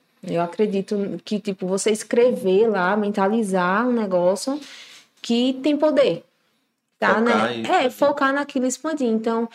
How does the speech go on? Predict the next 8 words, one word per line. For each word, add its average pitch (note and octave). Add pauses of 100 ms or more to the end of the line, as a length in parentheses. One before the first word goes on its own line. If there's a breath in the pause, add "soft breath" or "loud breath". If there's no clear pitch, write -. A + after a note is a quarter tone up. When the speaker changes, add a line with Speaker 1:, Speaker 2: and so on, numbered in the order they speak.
(240 loud breath)
Speaker 1:
eu A3+
li B3
uma D4+
carta A#3
ontem, A#3
uma G3+
carta G3+
aberta, G3